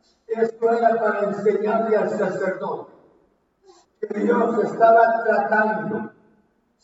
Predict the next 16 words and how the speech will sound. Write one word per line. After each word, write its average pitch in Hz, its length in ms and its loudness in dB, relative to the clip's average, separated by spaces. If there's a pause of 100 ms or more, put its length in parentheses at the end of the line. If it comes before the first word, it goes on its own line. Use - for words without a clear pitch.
(400)
seriamente 208 920 2
con 175 240 -6
Samuel. - 760 -8 (840)
Y 208 120 -12
que 196 220 2
Dios - 880 0
iba 233 240 4
a 226 140 4
cumplir 214 640 -2
sus 214 240 -10
palabras, 208 560 -2
sus 180 180 -10
llamados 196 800 -4
en 196 220 -4
este - 240 -6
jovencito. - 640 -4